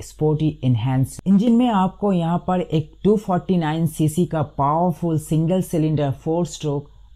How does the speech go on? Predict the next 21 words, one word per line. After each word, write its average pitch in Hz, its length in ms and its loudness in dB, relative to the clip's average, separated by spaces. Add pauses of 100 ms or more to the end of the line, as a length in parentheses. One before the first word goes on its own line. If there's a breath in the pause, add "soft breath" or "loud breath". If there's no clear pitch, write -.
oil 175 260 4
cooled 180 380 0
engine 139 280 4
मिलता 123 400 2
है, 160 300 0 (380 soft breath)
जिसमें 165 560 0
आता 135 260 0
है 143 240 0
five 147 680 -2
gear 139 340 0
manual 131 580 0
transmission, 113 800 -4 (480 soft breath)
यानी 175 380 2 (120)
यहाँ 151 260 2
पर 160 60 -2
आपको 147 320 -2
छः 156 320 -2
gear 147 240 0
नहीं 135 280 2
मिलता 160 340 0
है 151 280 -4